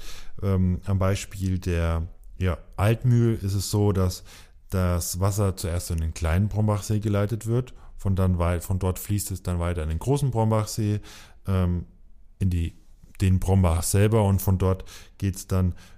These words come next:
über die Schwäbische Retzart, die Rednitz und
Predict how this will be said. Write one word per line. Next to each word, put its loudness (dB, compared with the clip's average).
über 0
die 0
Schwäbische 0
Retzart, -2
die -2
Rednitz -2
und 2